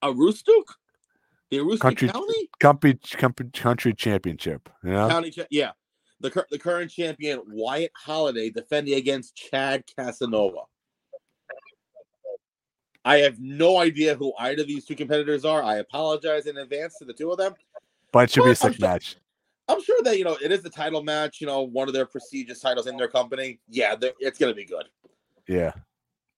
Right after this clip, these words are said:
Speaker 2: It's coming from, uh, Crown of Maine. This whole card is gonna be absolutely great. And, and coming not only that, we got a triple threat right there.
Speaker 1: Ah, yes. Courtesy also of Crown of Maine Wrestling.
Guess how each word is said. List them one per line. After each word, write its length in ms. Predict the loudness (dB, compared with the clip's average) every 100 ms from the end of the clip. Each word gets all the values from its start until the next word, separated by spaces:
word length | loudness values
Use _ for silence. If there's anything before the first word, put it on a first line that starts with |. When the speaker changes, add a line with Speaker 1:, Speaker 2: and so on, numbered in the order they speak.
| _ _
Speaker 2:
It's 100 | -6
coming 220 | 0 0
from, 280 | 0 -2 0
uh, 200 | 0 0
Crown 280 | 0 -2 -2
of 40 | -2
Maine. 340 | -6 -8 -10 -8
This 160 | -4 6
whole 180 | 6 6
card 360 | 4 4 4
is 100 | -2
gonna 240 | -8 -8 -8
be 180 | -10
absolutely 520 | -6 -6 -6 -14 -14 -14
great. 340 | -10 -10 -12 _ _ _ _ _
And, 200 | -6 -6 -10
and 200 | -8 -8
coming 260 | 2 2 2
not 260 | 0 0 0
only 240 | -2 -2 -2
that, 240 | -4 -6
we 60 | -6
got 240 | -6 -6
a 20 |
triple 380 | -6 -6 -6 -10
threat 240 | -8 -8 -8 _
right 220 | -12 -12 -12
there. 340 | -12 -12 -14 _ _ _ _ _ _ _ _ _ _ _
Speaker 1:
Ah, 360 | 4 6 8 8
yes. 420 | 10 8 6 -4 6
Courtesy 460 | 8 8 8 6
also 500 | 8 8 8 8 8 8
of 160 | 6
Crown 340 | 4 2 2 -2
of 100 | -8
Maine 240 | -10 -8
Wrestling. 480 | -10 -12 -2 -2 -2